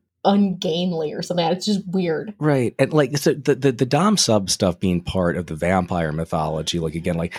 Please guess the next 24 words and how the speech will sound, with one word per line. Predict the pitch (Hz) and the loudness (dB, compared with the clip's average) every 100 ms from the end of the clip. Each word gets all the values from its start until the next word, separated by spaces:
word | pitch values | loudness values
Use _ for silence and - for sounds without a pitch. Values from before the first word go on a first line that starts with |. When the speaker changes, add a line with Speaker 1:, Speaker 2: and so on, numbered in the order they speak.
| - - | -8 -2
Speaker 2:
I | 123 | 2
get, | 117 | 2
I | 107 | 2
mean, | 101 | 2
that, | 117 135 110 | 4 4 4
that's, | 131 156 - | 2 4 4
like, | 104 82 76 - - | 2 2 0 -10 -8
I | 101 | -2
mean, | 95 95 | 0 2
most, | 101 104 - 98 | 4 2 0 0
most, | 104 107 - | 2 2 -2
most | 104 117 113 - | 2 4 4 0
vampire, | 98 95 90 - 90 85 80 80 - - - _ | 2 4 2 0 2 2 0 -4 -8 -18 -20 _
uh, | 87 85 85 | 0 2 2
novels, | 92 82 85 82 82 - | 2 2 2 2 0 0
literature | 90 80 78 85 | -2 -2 -4 -4
that | 80 | -4
I | 82 | -4
can | 82 | -2
think | 143 139 110 | 0 2 4
of, | 87 80 | 2 0
um, | - 85 80 78 - 123 | -2 -2 0 -4 -6 0
you | 107 | 2
know, | 78 | 2